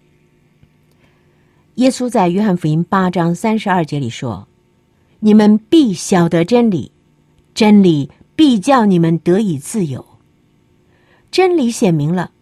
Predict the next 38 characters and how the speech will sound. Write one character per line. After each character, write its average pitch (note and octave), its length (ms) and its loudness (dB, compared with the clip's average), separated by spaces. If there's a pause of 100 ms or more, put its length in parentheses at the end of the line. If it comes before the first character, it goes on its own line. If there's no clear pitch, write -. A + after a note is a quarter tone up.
(400)
一 A#3 160 0
定 C#4 180 0
是 B3+ 140 -4
有 F#3 160 -2
权 G3+ 380 -4
柄 F#3 120 -4
和 F3 140 -8
能 E3+ 260 -2
力 F#3+ 160 -4
的， A#2 200 -14 (420)
可 C#4 100 -2
以 B3 40 6
让 C4 200 2
我 G3+ 80 2
们 G#3 120 0
从 G3 240 -6
黑 D#4 320 -4
暗 D4+ 100 0
的 G#3+ 80 0
权 E3 300 -4
势、 F3 320 -6 (120)
忧 A3+ 440 0
虑、 F#3+ 400 -6
恐 D#3+ 420 -2
惧 A3 220 -4
中 A3 320 -6 (640)
完 B3 320 -4
全 F3 300 -10
得 C#3+ 200 -10
到 D3 140 -12
释 - 260 -12
放， - 220 -18 (960)
也 F3 140 -4
会 F#3 120 -4
得 D#3 140 -10
到 G3+ 140 -10
喜 D3 520 -12
乐。 F#3+ 220 -8